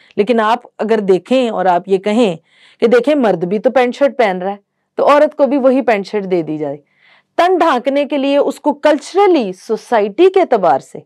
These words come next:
क्या चीज़ देनी चाहिए, हमने वो देखा नहीं है। तो इस तरह से ये टर्म बहुत ब्रॉड है और इस पे जो है वो बहुत सी तंजीमें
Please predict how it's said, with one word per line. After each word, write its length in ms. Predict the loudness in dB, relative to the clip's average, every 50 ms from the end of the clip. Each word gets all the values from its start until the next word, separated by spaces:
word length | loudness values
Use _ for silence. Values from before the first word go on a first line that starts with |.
| _ _ _ _ _ _ _ -4
क्या 200 | 0 0 0 0
चीज़ 340 | 0 -2 -2 -2 -2 -2 0
देनी 340 | 2 2 2 4 2 0 2
चाहिए, 440 | 2 0 0 0 -2 -6 -8 -8 -10 _ _ _ _
हमने 220 | -2 0 2 2 2
वो 400 | 2 2 2 2 2 0 -2 -4 -4
देखा 320 | -4 -4 -4 -4 -8 -10
नहीं 200 | -10 -10 -14 -16
है। 120 | -16 -20 -20 _ _ _ _ _ _ _ _ -20 -20 -20 -14 _ -4
तो 120 | -2 0
इस 140 | 0 0 0
तरह 180 | 0 0 2 2
से 120 | 2 2
ये 300 | 2 2 2 0 -2 -4
टर्म 360 | -6 -4 -2 0 0 0 0
बहुत 240 | 0 0 2 2 0
ब्रॉड 560 | 0 -2 -8 -6 -2 2 4 6 6 6 4
है 260 | 2 0 0 -2 -4 -6 _ _ _ _ -20 -10 _ 2
और 380 | 4 4 6 6 6 6 6
इस 460 | 4 4 4 2 2 0 0 -2 -4
पे 500 | 0 4 4 6 6 8 8 6 6 6
जो 140 | 4 2 0
है 240 | 0 2 2 2 2
वो 140 | 2 0 0
बहुत 480 | -2 -2 -4 -2 0 2 2 2 0 -2
सी 140 | -4 -6 -4
तंजीमें 640 | -2 -2 -2 -2 -2 -2 -2 0 0 -2 -2 -4